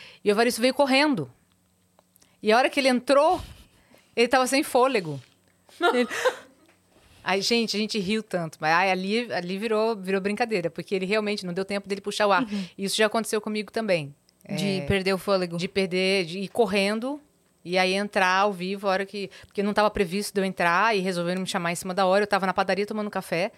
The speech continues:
Speaker 3: <laughs>
Speaker 1: porque ia ter um longo dia pela frente, era um, era uma cobertura do caso Isabela Nardoni.
Speaker 3: Nossa.
Speaker 1: Então, a gente entrava ao vivo em todos os programas, jornais e tudo, né? E a gente tinha entrado ao vivo no Bom Dia São Paulo, várias vezes,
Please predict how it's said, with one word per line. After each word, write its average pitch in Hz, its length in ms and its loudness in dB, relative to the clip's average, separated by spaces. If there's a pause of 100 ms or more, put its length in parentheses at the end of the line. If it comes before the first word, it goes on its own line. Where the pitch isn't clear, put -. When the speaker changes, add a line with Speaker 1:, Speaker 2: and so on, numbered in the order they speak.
(140)
Speaker 3:
<laughs> - 640 -8
Speaker 1:
porque 185 220 -6
ia 180 100 2
ter 185 160 -2
um 185 240 -2
longo 214 380 0
dia 180 240 -4
pela 156 180 -6
frente, 175 420 -6
era 165 140 -4
um, 156 320 -10
era 156 220 -8
uma 170 120 -10
cobertura 175 480 -10
do 175 380 -10
caso 185 320 -2
Isabela 185 380 -4
Nardoni. 151 480 -6
Speaker 3:
Nossa. 208 520 -4 (360)
Speaker 1:
Então, 190 280 -2
a 196 60 0
gente 185 160 -4
entrava 175 240 -2
ao 190 80 2
vivo 175 220 -8
em 185 40 -8
todos 175 360 -8
os 202 80 -12
programas, 165 420 -10
jornais 160 380 -10
e - 20 -14
tudo, 156 240 -14
né? 165 180 -12 (960)
E 208 120 -6
a 190 100 4
gente 196 200 -2
tinha 214 120 0
entrado 196 240 2
ao 202 80 2
vivo 185 220 -4
no 185 80 -4
Bom 185 160 -4
Dia 175 240 -4
São 180 240 -8
Paulo, 208 480 2
várias 175 340 -2
vezes, 208 720 -4